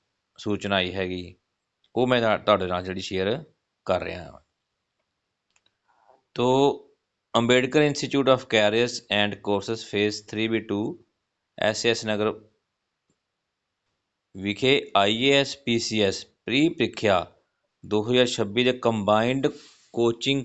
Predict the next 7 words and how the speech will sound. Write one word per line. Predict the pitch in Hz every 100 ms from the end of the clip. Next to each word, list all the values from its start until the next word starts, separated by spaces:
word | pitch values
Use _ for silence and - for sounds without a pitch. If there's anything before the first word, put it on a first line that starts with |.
| 127
ਕੋਰਸ | 101 101 101 -
ਲਈ | 101 87 73 - _ _ _ _ _ -
ਪੰਜਾਬ | 110 107 107 110 120 120
ਰਾਜ | 117 107 107
ਦੇ | 110
ਪੱਕੇ | 120 113 - - 123
ਵਸਨੀਕ, | 120 117 107 101 110 113